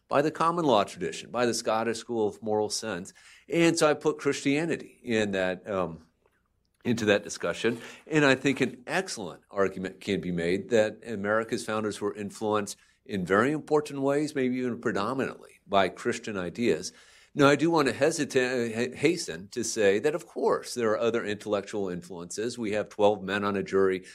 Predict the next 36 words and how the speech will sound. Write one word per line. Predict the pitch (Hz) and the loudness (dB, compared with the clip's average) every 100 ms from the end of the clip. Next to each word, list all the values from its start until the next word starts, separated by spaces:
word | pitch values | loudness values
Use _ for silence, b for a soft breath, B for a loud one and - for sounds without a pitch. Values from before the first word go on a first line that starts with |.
| B | B
because | - 147 156 | -6 0 0
of | 151 | 0
the | 147 | -4
common | 156 147 143 | -2 -2 -2
law | 143 151 | 0 0
tradition. | 147 90 - - 73 | 0 -4 -8 -10 -8
You | |
don't | 85 98 | -2 -2
get | 98 95 | 0 0
that, | - 92 92 B B _ | 0 -4 -4 B B _
um, | 107 98 | -2 0
out | 98 101 92 | 2 2 2
of | |
the | 90 | -2
Bible. | 82 90 87 87 87 B B - | -2 -2 -2 -4 -8 B B 2
And | 131 127 117 | 4 4 6
so | 139 123 | 6 6
I, | |
I, | 127 123 120 | 4 2 0
I'm | 113 | 2
not | 107 95 | 2 2
saying, | 113 104 104 98 98 | 2 2 2 0 -2
um, | 95 92 | -2 -2
that | 87 | -6
these | 92 | 0
other | 101 95 | 0 0
traditions | 87 90 92 - 87 | -2 -4 -6 -6 -10
had | 87 | -8
no | 80 107 127 107 | -4 2 2 2
influence, | 78 - 85 117 | -4 -10 -10 -8
but | 151 | -4
I | 131 | -2
think | - 127 | 0 -4
Christianity | 123 110 - 101 101 101 | -2 -4 -2 -2 0 -2
can | 98 95 92 | -6 -8 -10
explain | - 90 87 85 | -10 -6 -4 -6